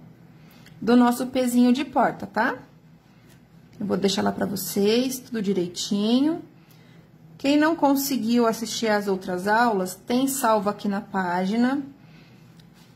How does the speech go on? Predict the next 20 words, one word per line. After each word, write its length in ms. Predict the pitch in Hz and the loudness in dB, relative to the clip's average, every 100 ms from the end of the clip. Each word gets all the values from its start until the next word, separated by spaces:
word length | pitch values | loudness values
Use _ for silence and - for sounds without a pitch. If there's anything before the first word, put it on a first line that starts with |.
| - - - | -20 -20 -20
do, 540 | - 196 196 202 185 165 - - - - - - - - - - | -12 -2 2 4 4 -2 -10 -20 -20 -20 -20 -20 -20 -20 -20 -8
do 220 | 196 196 | -2 2
Bazar 320 | 208 196 190 | 2 2 2
Horizonte, 520 | 185 180 190 185 233 | 0 -4 -2 -2 -2
só 180 | - 240 | 0 0
vocês 300 | 226 226 214 | 0 -2 -4
procurarem, 840 | - 196 - 202 190 185 214 294 - - - _ - | -4 -8 -2 2 4 4 2 -4 -10 -20 -20 _ -4
tá? 320 | 208 220 - - - - - - - - | -2 -2 -6 -20 -20 -20 -20 -20 -12 -2
Dá 100 | 214 | 0
uma 120 | 220 | 2
roladinha 460 | 220 220 208 208 | 2 0 0 -2
aí 60 | 202 | -2
pra 160 | 202 196 | -4 -2
baixo 440 | 180 185 - - - - - | 0 -2 -6 -16 -20 -20 -16
que 120 | - | -8
vocês 300 | 190 196 202 | -4 -4 -4
encontram 380 | 196 190 190 190 | -4 -4 -4 -2
nossas 360 | 185 190 190 196 | -2 -4 -4 0
aulas. 580 | 170 180 254 359 - - - - - - - _ _ - - - - - - - - - | 2 2 0 -4 -10 -18 -20 -20 -20 -20 -20 _ _ -20 -20 -20 -20 -20 -20 -20 -20 -6
E 460 | 226 247 269 277 | 2 4 4 -2